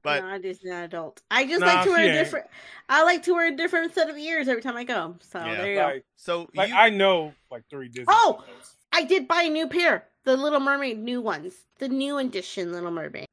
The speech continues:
Speaker 2: So it had,
Speaker 3: Oh.
Speaker 2: like, the, the, yeah. Okay. I
Speaker 1: You
Speaker 2: like to buy things. I like to buy pretty things. Sue me. But I'm not displaying them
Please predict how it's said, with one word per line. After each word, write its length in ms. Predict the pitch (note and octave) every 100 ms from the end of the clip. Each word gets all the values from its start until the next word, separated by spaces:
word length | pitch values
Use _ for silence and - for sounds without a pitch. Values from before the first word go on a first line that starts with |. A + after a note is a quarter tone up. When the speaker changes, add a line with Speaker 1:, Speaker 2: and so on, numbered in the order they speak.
| _ -
Speaker 2:
So 100 | F3
it 80 |
had, 200 | A3+ G3
Speaker 3:
Oh. 20 | F#3+
Speaker 2:
like, 180 | F#3+ -
the, 120 | F#3+ _ _ _ -
the, 200 | G3+ F3+ _ _ _ _ _ _ G#3
yeah. 300 | G3+ - - _ _ _ _ _ _ _ _ _ _ -
Okay. 280 | B3+ C4 - - _ _ - - _ _ _ _
I 120 | A3
Speaker 1:
You 40 | A3+
Speaker 2:
like 220 | A3+ A#3+
to 80 | B3+
buy 240 | G#3+ G3
things. 360 | G3 F3 D#3+ -
I 100 | A#3
like 200 | D4 F4
to 100 | -
buy 160 | F4+ F4+
pretty 320 | F4+ F#4 F4+
things. 500 | F#4+ G#4+ G4 G#3 - - _
Sue 300 | - G4 G#4
me. 240 | C4+ - - - -
But 120 | C#4+
I'm 120 | D4
not 440 | E4+ F4+ G#3 - G3
displaying 520 | B3+ - B3 C4 F#4
them 420 | C#4 G#3 G#3+ G#3